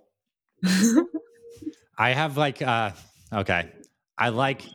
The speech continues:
Speaker 2: I like salt and vinegar chips a lot, and any kind of
Speaker 1: Oh.
Speaker 2: chip that has, like, a salt or, like,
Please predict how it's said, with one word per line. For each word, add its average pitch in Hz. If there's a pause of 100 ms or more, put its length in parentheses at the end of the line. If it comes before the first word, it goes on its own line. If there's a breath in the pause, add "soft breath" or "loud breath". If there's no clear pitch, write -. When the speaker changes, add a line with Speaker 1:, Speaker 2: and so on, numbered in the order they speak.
(800)
Speaker 2:
I 117
like 117
salt 135
and 120
vinegar 117
chips 113
a 113
lot, 98
and 104
any 110
kind 120
of 98
Speaker 1:
Oh. 202
Speaker 2:
chip 113
that 104
has, 101
like, 101
a 95
salt 104
or, 98
like, 95